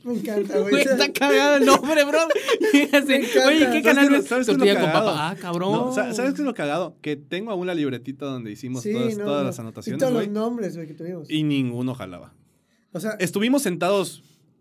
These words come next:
Speaker 1: una
Speaker 3: hora,
Speaker 1: hora.
Speaker 3: una hora, dos horas a lo mucho. Hicimos como diez nombres, güey.
Speaker 1: Bocetos igual, güey.
Speaker 3: Ninguno jaló.
Speaker 1: O sea, no, no, es que, aparte,
Speaker 3: O sea,
Speaker 1: ahora
Speaker 3: al final no, no nos fuimos con el que dijimos, "Pues ya está la
Speaker 1: No,
Speaker 3: verga".
Speaker 1: es que,
Speaker 3: Pero
Speaker 1: no.
Speaker 3: sí dijimos, "Bueno, es el más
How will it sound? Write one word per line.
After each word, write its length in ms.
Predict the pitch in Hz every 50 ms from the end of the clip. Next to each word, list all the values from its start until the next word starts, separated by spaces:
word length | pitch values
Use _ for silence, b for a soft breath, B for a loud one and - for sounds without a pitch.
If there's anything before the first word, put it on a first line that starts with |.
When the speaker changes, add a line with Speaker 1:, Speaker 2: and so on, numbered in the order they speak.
| _ _ _ _
Speaker 1:
una 180 | - 185 185 180
Speaker 3:
hora, 140 | 196 180 170
Speaker 1:
hora. 80 | 190
Speaker 3:
una 160 | 214 214 202
hora, 240 | 208 226 262 285 285
dos 180 | 240 240 233 254
horas 220 | 240 254 262 254
a 60 | 233
lo 80 | 196 190
mucho. 360 | 190 226 254 254 311 330 330 _ _ _ _ _ _ _ _ _
Hicimos 280 | 151 180 214 247 262
como 200 | 247 196 165 147
diez 320 | 135 143 156 165 185 190 185
nombres, 340 | 165 165 202 220 240 226 220
güey. 260 | 220 233 311 339 - _
Speaker 1:
Bocetos 680 | 190 180 185 175 - - 220 208 208 202 214 185 196 -
igual, 380 | 180 160 156 165 165 170 170
güey. 220 | 160 160 165 - - 208 196 156
Speaker 3:
Ninguno 600 | 160 170 180 180 180 180 175 175 185 196 208 208
jaló. 300 | - - 127 110 98 - - _
Speaker 1:
O 100 | - 196
sea, 200 | 190 226 233 -
no, 180 | 220 208 220 226
no, 200 | 220 220 233 -
es 140 | 254 240 247
que, 160 | 254 254 - _ _ _ _ _ _ _ _ _ _ _
aparte, 540 | 143 139 - 214 226 233 - 220 156 - - - _ _ _ _ _ _ _ _ _ _
Speaker 3:
O 80 | 175 175
sea, 120 | 175 208
Speaker 1:
ahora 120 | 247 262 185
Speaker 3:
al 100 | 196 185
final 320 | - 196 202 220 233 220
no, 100 | 220 240
no 140 | 233 240 269
nos 140 | 294 262 -
fuimos 220 | 214 220 226 208
con 120 | 196 180
el 80 | 175 156
que 80 | 165 160
dijimos, 460 | 156 131 - 185 185 175 143 - b b b b b b b _ _
"Pues 120 | 139 139
ya 140 | 143 123 -
está 200 | - 117 - - -
la 100 | - -
Speaker 1:
No, 40 | -
Speaker 3:
verga". 240 | - 240 254 - 190
Speaker 1:
es 140 | 262 254 -
que, 200 | 277 240 220 -
Speaker 3:
Pero 140 | - 175 170
Speaker 1:
no. 80 | 175 -
Speaker 3:
sí 120 | 180 190 180
dijimos, 400 | 170 170 156 170 175 170 147 151
"Bueno, 180 | 170 180 196
es 80 | 185 190
el 100 | 180 156
más 500 | 151 147 143 135 139 - - - -